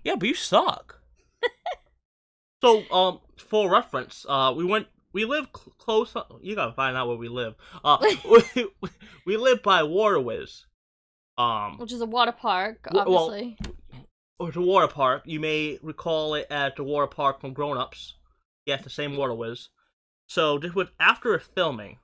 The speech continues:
Speaker 1: after it filmed. It wasn't during filming. You can obviously see him at Waterways when he was filming. Yeah, it was, like, a few years later, like, four years,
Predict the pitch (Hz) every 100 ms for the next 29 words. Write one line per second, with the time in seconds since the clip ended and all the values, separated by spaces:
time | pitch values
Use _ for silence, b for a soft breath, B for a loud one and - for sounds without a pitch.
0 | _ 170 180 143 - 123 95 - 180 226
1 | 151 185 165 131 107 113 131 139 160 160
2 | 139 - 151 143 131 131 131 135 127 123
3 | 123 120 123 127 123 117 - 135 117 110
4 | 120 - b b 180 208 202 - 240 220
5 | 202 139 147 117 - _ _ _ _ 131
6 | - _ _ 156 196 233 233 151 104 104